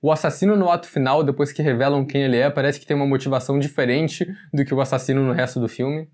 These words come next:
É um filme que tem uma direção e uma fotografia que não são muito inspiradas.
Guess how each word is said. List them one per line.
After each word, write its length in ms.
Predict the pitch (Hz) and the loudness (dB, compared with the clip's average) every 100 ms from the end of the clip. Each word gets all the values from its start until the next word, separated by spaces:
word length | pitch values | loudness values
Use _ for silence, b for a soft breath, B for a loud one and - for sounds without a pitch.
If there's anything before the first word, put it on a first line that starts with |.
| - | -4
É 60 | 190 | -2
um 80 | |
filme 200 | 180 208 | 0 0
que 80 | 202 | 0
tem 80 | 208 | 2
uma 120 | 196 | 2
direção 380 | 165 180 170 185 | 2 2 2 0
e 20 | |
uma 120 | 190 | 0
fotografia 560 | 175 - 156 147 143 160 | 0 0 0 0 0 -2
que 60 | 156 | 0
não 140 | 165 | -4
são 180 | 170 156 | -2 -2
muito 240 | 135 139 | 0 -2
inspiradas. 720 | 131 - 110 110 170 202 196 | -4 -2 0 2 2 -2 -4